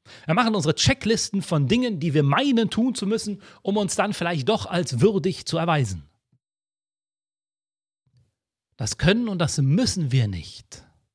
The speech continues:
Denn die Gnade von Jesus ist keine Bezahlung für etwas, was wir tun. Ne? Das ist keine Transaktion, sondern das ist ein Geschenk. Und das ist das größte Geschenk der Welt.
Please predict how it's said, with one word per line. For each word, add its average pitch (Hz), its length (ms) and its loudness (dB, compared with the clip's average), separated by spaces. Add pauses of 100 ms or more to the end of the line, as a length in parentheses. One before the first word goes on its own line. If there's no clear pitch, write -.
(1080)
Denn 175 120 4
die 180 60 2
Gnade 214 300 0
von 190 120 -2
Jesus 165 300 -2
ist 151 140 -4
keine 208 360 -2
Bezahlung 170 640 0
für - 140 -6
etwas, 165 240 -4
was - 160 -4
wir 160 140 -2
tun. 208 480 4
Ne? 147 100 -4
Das 196 100 -2
ist 143 80 -8
keine 190 220 -2
Transaktion, 240 960 -2 (340)
sondern 196 420 -2 (160)
das - 200 -4
ist - 200 -6
ein 185 220 -4
Geschenk. 185 600 -6 (560)
Und 143 120 0
das 196 140 0
ist - 140 -6
das 131 240 -2
größte 196 500 0
Geschenk 180 520 -4
der 117 360 -2
Welt. 139 600 -4